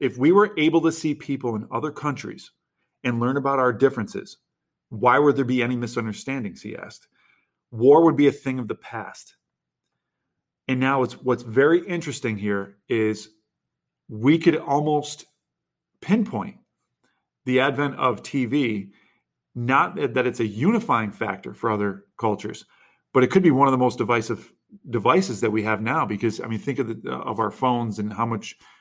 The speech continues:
how much video is filtered in through our eyes and how much, you know,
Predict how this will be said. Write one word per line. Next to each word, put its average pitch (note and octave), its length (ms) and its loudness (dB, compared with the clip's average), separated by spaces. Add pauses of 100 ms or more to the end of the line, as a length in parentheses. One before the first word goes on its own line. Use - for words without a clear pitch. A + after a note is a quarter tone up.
(140)
how B2 100 -4
much A#2 160 -2
video B2 400 6
is G#2+ 100 0
filtered A#2 380 0
in A2 120 -4
through A#2 120 0
our A2 200 0
eyes A2 360 2
and G#2+ 120 -4
how A#2 140 -2
much, A#2 340 -2 (360)
you A#2 80 -8
know, A2 260 -2